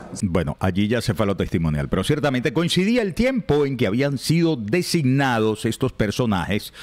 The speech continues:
como sancionables por parte de las autoridades en Estados Unidos y particularmente el vicepresidente del momento en el gobierno de Venezuela, Tarek El Aissami, ¿ah? quien venía de ser gobernador en el estado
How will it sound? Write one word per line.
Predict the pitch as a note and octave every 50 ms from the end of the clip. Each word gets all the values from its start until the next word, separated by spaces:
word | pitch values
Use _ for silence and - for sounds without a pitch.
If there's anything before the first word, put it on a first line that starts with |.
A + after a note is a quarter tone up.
| - - - -
como | - B2+ C3+ C3+ C#3+ C#3+
sancionables | C3 D3 C#3 C3 B2 - - C3+ A#2+ C3+ D#3+ F3 F3 C#3+ A#2+ G#2 F2 D#2 -
por | - - G#2+ F2 -
parte | - A#2+ B2 - D#3
de | C#3
las | A#2 G#2 G#2
autoridades | G2+ F2 F#2 F2+ F2+ F2 G2 A#2 A#2
en | G#2+ G2
Estados | F2+ - A#2+ B2 B2 -
Unidos | A#2+ A#2+ B2+ C#3+ C3
y | B2+
particularmente | - A2+ G#2+ G2 G#2 G2 A#2+ C3+ C3+ B2 B2 A#2+ - C3+
el |
vicepresidente | A2+ A#2 G#2+ - A#2+ F2+ - G2 F#2 - G#2+ G2 G#2+ D3 D#3+ C3+ A2+ - - A#2 A2+
del | F#2+ G2+ A2 A2+
momento | A2 A2 G#2+ A2+ A2+ G#2+ F2+ D2 - G2+ A2+ - - - - - - - -
en | - C3 D#3 E3+
el | F3+ E3+ D3
gobierno | C#3+ C3+ A#2+ C#3+ D#3+ D#3 C#3+ B2+ A#2+ A2+ A2
de | G2+ F#2+ G2
Venezuela, | F2+ G2 G2+ G2+ G2 - C3+ C3+ B2 A2 G#2+ G#2 G2 - - - - - -
Tarek | - G2 F2 F2+ B2+ - -
El | A2+ A#2
Aissami, | A#2+ A#2 - D#3+ D3 B2 A2 A#2+ C3+ C#3+ C3 - - -
¿ah? | - B2+ D3 - -
quien | - A2 F2+
venía | F2 F#2+ G2 A2+ C3+ C#3
de | C3+ B2
ser | - - C#3 C3 B2
gobernador | G#2 A2+ G#2 G#2 F#2+ G2+ G2 F#2+ G#2 B2+ C3+ C#3 C#3 - - -
en | A2 G#2+ G#2
el | G2 F#2+ F2+
estado | F2+ F2 - - - C3 C3 C3 B2+ B2+ B2+ C3 - -